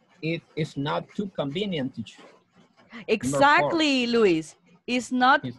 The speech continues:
Speaker 2: too
Speaker 1: not
Speaker 2: convenient.
Speaker 1: conven-, too
Speaker 2: Re-,
Speaker 1: convenient.
Speaker 2: yes, remember, guys, I want you to pay attention 'cause I want this to be clear.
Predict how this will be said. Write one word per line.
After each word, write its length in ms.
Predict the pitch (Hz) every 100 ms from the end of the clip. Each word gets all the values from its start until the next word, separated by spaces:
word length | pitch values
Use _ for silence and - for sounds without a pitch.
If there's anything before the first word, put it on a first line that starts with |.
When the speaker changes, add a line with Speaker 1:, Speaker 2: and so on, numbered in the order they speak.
| -
Speaker 2:
too 220 | 294 302
Speaker 1:
not 140 | 269 311
Speaker 2:
convenient. 600 | 285 269 302 254 - -
Speaker 1:
conven-, 420 | 139 123 143 - -
too 140 | 156 -
Speaker 2:
Re-, 80 | -
Speaker 1:
convenient. 640 | 131 254 269 240 190 -
Speaker 2:
yes, 380 | 233 202 127 -
remember, 640 | 220 233 226 240 262 359
guys, 560 | 294 381 370 392 - - -
I 160 | 180
want 240 | 202 226 240
you 80 |
to 160 | 269 262
pay 160 | - 254
attention 380 | 247 254 226
'cause 160 | 208 208
I 60 | 220
want 240 | 247 240
this 120 | 269 -
to 100 | 233
be 160 | 226
clear. 420 | - 247 226 147